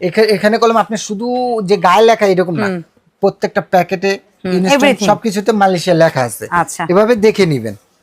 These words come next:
Speaker 2: ওকে, ফাইন।
Speaker 1: এখানে হলো তিনটা মডেল।
Speaker 2: আচ্ছা।
Speaker 1: একটা হলো ম্যানুয়াল।
Speaker 2: সবচেয়ে
Speaker 1: যারা
Speaker 2: কিউট মডেল।
Speaker 1: হ্যাঁ, কি-, আমার কাছে ব্যক্তিগতভাবে ভাই
Speaker 2: আচ্ছা,
Speaker 1: আমি
Speaker 2: হ্যাঁ।
Speaker 1: প্যানা-, মিয়াকোটা অনেক ভালোবাসি।
Speaker 2: হ্যাঁ।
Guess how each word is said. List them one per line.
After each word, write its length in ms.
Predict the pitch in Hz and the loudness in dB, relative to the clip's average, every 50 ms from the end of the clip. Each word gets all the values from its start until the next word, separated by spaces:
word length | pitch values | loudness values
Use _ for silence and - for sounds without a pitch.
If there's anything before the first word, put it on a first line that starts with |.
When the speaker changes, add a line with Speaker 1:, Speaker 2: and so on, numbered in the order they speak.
| - 127 | -6 -6
Speaker 2:
ওকে, 180 | 170 - - 185 | -6 -6 -8 -10
ফাইন। 320 | 160 - 196 180 185 214 240 _ _ _ - - _ - | -6 -4 -4 -4 -4 -6 -10 _ _ _ -20 -20 _ -4
Speaker 1:
এখানে 260 | 165 165 147 196 208 226 | -2 0 0 2 2 2
হলো 160 | 233 240 247 | 2 2 0
তিনটা 420 | 247 - - 262 254 247 233 226 | 0 -2 -2 0 2 4 4 4
মডেল। 300 | 175 151 131 113 113 110 101 - - | 4 2 0 0 -4 -8 -10 -10 -6
Speaker 2:
আচ্ছা। 360 | 175 175 170 - - 196 208 - | -6 -6 -6 -4 -4 -4 -2 0
Speaker 1:
একটা 320 | 180 185 185 - - 226 | 0 0 0 0 2 2
হলো 200 | 226 233 247 262 | 2 4 2 2
ম্যানুয়াল। 460 | 254 220 196 190 175 165 143 117 110 113 | 2 4 4 4 4 4 2 2 0 -2
Speaker 2:
সবচেয়ে 440 | 127 _ _ - - 262 285 294 | -4 _ _ -4 0 2 2 4
Speaker 1:
যারা 100 | - 233 | 2 2
Speaker 2:
কিউট 260 | 220 202 320 320 311 - 269 | 2 2 2 0 0 0 0
মডেল। 300 | 247 214 196 160 175 151 | 0 0 0 0 2 2
Speaker 1:
হ্যাঁ, 160 | 180 170 151 | 2 2 0
কি-, 160 | - - 208 | -2 -4 -4
আমার 380 | 208 - - 190 202 226 262 233 | -2 0 0 2 2 2 2 2
কাছে 220 | 262 247 - 254 | 2 2 2 2
ব্যক্তিগতভাবে 760 | 233 226 226 - - 262 254 247 247 247 240 233 226 220 247 | 2 2 0 0 0 0 2 2 2 4 4 2 4 4 4
ভাই 120 | 226 202 208 | 4 4 4
Speaker 2:
আচ্ছা, 140 | 214 208 208 | 4 4 4
Speaker 1:
আমি 100 | 202 214 | 4 4
Speaker 2:
হ্যাঁ। 180 | 214 208 196 160 | 2 2 2 2
Speaker 1:
প্যানা-, 260 | 214 208 220 240 220 | 2 2 2 2 0
মিয়াকোটা 520 | 185 185 196 220 220 220 - - 226 226 226 | 0 2 4 2 2 2 2 2 2 2 2
অনেক 340 | 175 202 214 226 254 220 | 2 2 0 2 0 0
ভালোবাসি। 540 | 180 170 170 170 160 143 135 123 - - - | 2 2 2 4 2 2 0 -2 -4 -4 -2
Speaker 2:
হ্যাঁ। 280 | 214 202 190 185 180 | 0 0 0 0 -2